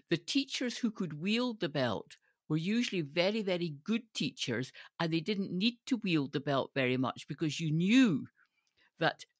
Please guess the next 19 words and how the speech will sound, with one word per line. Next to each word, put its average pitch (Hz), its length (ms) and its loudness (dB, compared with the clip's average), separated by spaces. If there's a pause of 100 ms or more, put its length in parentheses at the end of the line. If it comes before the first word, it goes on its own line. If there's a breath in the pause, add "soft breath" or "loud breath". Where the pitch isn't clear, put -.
they 202 140 6
could 180 340 -2
do 202 200 2
it 131 280 2
and 147 140 0
it - 140 -6
would 143 160 -4
be 151 160 -4
sore. 240 600 -2 (340 soft breath)
So - 160 -2
you 151 260 -2
always 254 400 2
did 208 220 -4
your 185 80 0
homework 156 400 -2 (100)
for 143 160 0
them. 143 160 -2
You 139 180 -4
always, 240 480 2